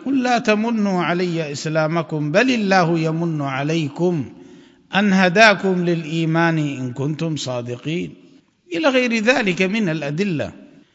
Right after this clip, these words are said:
قال: "وإنما دخولها بفضله ورحمته لا بأعمالهم"، كما تقدم معنا ذكر الحديث، فله عليهم المنة دائمًا سرمدا،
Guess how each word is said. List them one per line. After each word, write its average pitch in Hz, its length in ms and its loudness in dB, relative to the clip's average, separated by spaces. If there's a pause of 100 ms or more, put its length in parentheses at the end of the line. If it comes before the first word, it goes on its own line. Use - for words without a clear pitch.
(140)
قال: 185 220 6
"وإنما 214 960 6 (840)
دخولها 208 800 2
بفضله 202 840 2
ورحمته 196 1040 2
لا 214 180 6
بأعمالهم"، 190 1000 2 (680)
كما 202 540 -6
تقدم 196 340 -4
معنا 185 480 -2
ذكر 175 340 -2
الحديث، 175 520 -4 (600)
فله 190 680 4
عليهم 185 720 4
المنة 175 880 2
دائمًا 170 840 0
سرمدا، 170 840 0